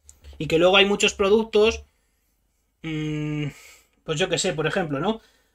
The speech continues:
Ahora mismo, generalmente, cuando salen los dados, cuando salen las cartas, cuando sale no sé qué, son productos que se agotan, ¿vale?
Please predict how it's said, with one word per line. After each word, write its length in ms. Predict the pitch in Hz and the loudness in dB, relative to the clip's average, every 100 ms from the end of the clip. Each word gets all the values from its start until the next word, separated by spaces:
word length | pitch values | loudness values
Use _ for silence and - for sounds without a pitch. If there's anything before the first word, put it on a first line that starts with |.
| _ | _
Ahora 180 | - 214 | 0 0
mismo, 400 | 196 175 156 151 | 2 -4 -4 -6
generalmente, 640 | 147 180 196 214 180 156 | -6 -4 -2 -2 -4 -4
cuando 200 | 147 170 | -4 -4
salen 280 | 165 214 247 | -2 -2 0
los 160 | 226 160 | 0 2
dados, 340 | 175 160 147 | 0 0 -4
cuando 240 | - 156 156 | -6 -10 -6
salen 300 | 175 196 214 | -4 -2 -2
las 200 | 196 - | -2 -2
cartas, 420 | 175 170 - 147 | 0 -2 -2 -8
cuando 260 | 160 156 151 | -8 -6 -4
sale 460 | 170 180 202 202 | -4 -4 -4 -4
no 100 | 190 | -4
sé 180 | 165 156 | -6 -6
qué, 220 | 165 151 - - _ _ _ | -6 -6 -10 -20 _ _ _
son 200 | - 220 | 0 4
productos 360 | 254 262 277 262 | 4 4 0 -2
que 80 | |
se 100 | 208 | -2
agotan, 520 | 160 160 196 160 143 135 | 0 0 -2 -4 -6 -4
¿vale? 300 | 143 214 | -4 -6